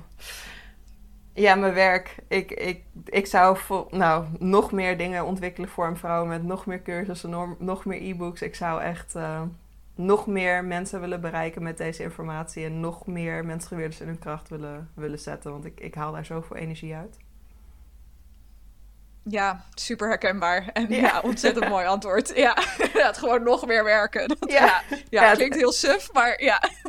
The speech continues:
Speaker 1: Ja, ik ben ook helemaal
Speaker 2: Mooi.
Speaker 1: niet een type die zegt dat je over je grenzen moet gaan en te veel moet werken. Eh, ik, ik neem ook echt mijn rust. Het is niet dat ik een soort workaholic ben, maar ik, ik haal zoveel plezier uit mijn werk. En daarin zou ik soms echt wel wat meer tijd willen hebben.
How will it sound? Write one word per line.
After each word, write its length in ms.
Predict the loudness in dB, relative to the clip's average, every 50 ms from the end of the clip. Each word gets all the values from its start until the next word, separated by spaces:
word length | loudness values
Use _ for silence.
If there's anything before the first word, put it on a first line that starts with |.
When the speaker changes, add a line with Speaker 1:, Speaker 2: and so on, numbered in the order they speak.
| -12 0
Speaker 1:
Ja, 240 | 8 10 12 12 12
ik 140 | 10 6 4
ben 140 | 4 4 4
ook 80 | 4 4
helemaal 280 | 4 4 4 6 6
Speaker 2:
Mooi. 140 | 4 4 4
Speaker 1:
niet 80 | 2 2
een 220 | 0 -2 -4 -6
type 300 | -6 -6 -6 -2 0 0
die 140 | 0 0 0
zegt 240 | -2 -2 -2 -2 -2
dat 140 | -6 -6 -6
je 120 | -6 0 4
over 260 | 4 4 4 2 -2
je 60 | -4
grenzen 360 | -4 -2 -2 -4 -4 -4 -4
moet 120 | -4 -4 -4
gaan 220 | -2 0 0 0
en 140 | 0 -2 -2
te 140 | 0 -2 0
veel 220 | 0 0 -2 0
moet 160 | 0 -2 -4
werken. 560 | -4 -2 -2 -2 -2 -4 -4 -4 -4 -4 -6 -6
Eh, 320 | -6 -6 -6 -6 -8 -8 -10 -12 -14 -14 -8
ik, 200 | -6 -4 -4 -2
ik 120 | -2 -2 0
neem 220 | 0 0 0 -2
ook 100 | -2 -2
echt 200 | -4 -4 -4 -2
mijn 140 | -4 -4 -2
rust. 260 | -2 -2 -4 -4 -6
Het 80 | -6 -6
is 40 | -4
niet 140 | -4 -4 -4
dat 120 | -6 -6
ik 80 | -6 -8
een 80 | -8
soort 180 | -8 -10 -8 -6
workaholic 600 | -6 -6 -6 -6 -8 -8 -6 -6 -6 -6 -6 -6
ben, 200 | -6 -4 -4 -4
maar 160 | -4 -4 -6
ik, 160 | -6 -10 -10
ik 180 | -12 -12 -8 -6
haal 180 | -4 -4 -4
zoveel 360 | -4 -4 -6 -6 -6 -8 -12 -12
plezier 300 | -12 -12 -10 -10 -8 -8
uit 140 | -10 -10 -10
mijn 120 | -8 -6
werk. 300 | -4 -4 -4 -4 -6 -6
En 260 | -8 -6 -6 -8 -8 -10
daarin 480 | -8 -6 -4 -2 -2 -2 -4 -6 -6
zou 220 | -4 -4 -4 -4 -4
ik 80 | -6
soms 260 | -8 -8 -8 -8 -8 -8
echt 180 | -10 -10 -10
wel 100 | -8 -10
wat 120 | -8 -8 -8
meer 160 | -10 -10 -8
tijd 240 | -8 -8 -8 -8 -8
willen 220 | -10 -10 -10 -10
hebben. 280 | -10 -12 -12 -14 -16